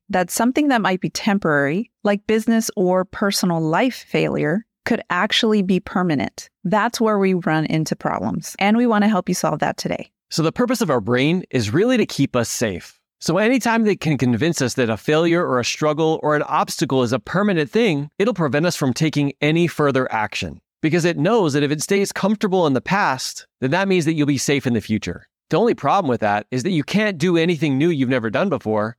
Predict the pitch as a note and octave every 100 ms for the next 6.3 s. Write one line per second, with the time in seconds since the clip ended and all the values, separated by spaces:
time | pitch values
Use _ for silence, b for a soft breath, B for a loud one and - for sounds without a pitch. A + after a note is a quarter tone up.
0 | _ - D3 D#3 A3 G3 E3 C#3 E3+ E3
1 | D#3+ C#3+ C3 B2 C3+ C#3 A#2 C3+ B2+ A#2
2 | A#2 A2+ D3+ D3+ A2+ - F2 D2+ _ -
3 | F3+ A3 G3+ E3 C#3 B2+ F#2 G#2 F2 E2+
4 | - - _ - C#3+ F#3+ A3 B3+ G3 D3+
5 | E3 D3 F#2+ C3+ C#3+ - - A#2 G2+ G#2
6 | F#2+ A2+ C3